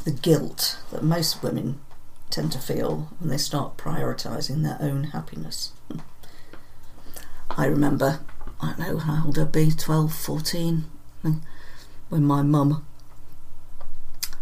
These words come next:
decided that she was going to have the biggest and best piece of cake for herself one time, instead of giving it to me or my sister. I remember being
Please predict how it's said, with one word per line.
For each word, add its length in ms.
decided 520
that 160
she 160
was 120
going 200
to 140
have 120
the 80
biggest 400
and 120
best 340
piece 240
of 120
cake 280
for 140
herself 480
one 160
time, 340
instead 340
of 100
giving 240
it 120
to 120
me 140
or 80
my 120
sister. 480
I 40
remember 420
being 380